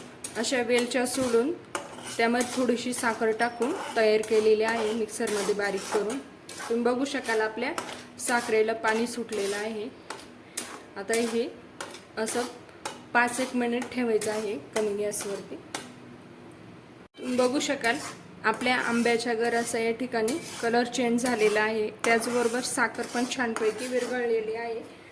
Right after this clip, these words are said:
आता आपण त्यामध्ये आपलं भाजून घेतलेलं खोबरं घालून घेऊया आणि त्याला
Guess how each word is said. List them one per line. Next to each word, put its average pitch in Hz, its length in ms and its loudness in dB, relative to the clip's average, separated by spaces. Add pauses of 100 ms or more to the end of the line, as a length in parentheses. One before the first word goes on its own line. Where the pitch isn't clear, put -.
(180)
आता 233 200 -4
आपण 254 360 -4
त्यामध्ये 240 460 0
आपलं 233 340 -4 (560)
भाजून 240 400 -4
घेतलेलं 240 480 -4 (120)
खोबरं 220 320 -2
घालून 214 320 -8
घेऊया 214 320 -8 (4000)
आणि 226 200 -4
त्याला 226 220 -2